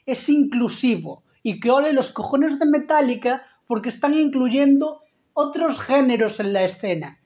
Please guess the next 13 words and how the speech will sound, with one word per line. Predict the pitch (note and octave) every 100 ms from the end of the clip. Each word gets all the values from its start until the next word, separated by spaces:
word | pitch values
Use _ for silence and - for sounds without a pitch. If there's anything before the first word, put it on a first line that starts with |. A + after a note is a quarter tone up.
| _
Lo | B3+
que | B3+
sois | - F#4+ F4 D#4 -
es | B3+ -
unas | F4+ D#4+
putas | - E4 E4 D4
ratas | C4+ - C#4+
de | C4
mierda, | B3 B3 C#4+ F3 D3
al | C#3
igual | D#3 F#3 F3+ -
que | E3+
Metallica. | D#3+ D#3 C#3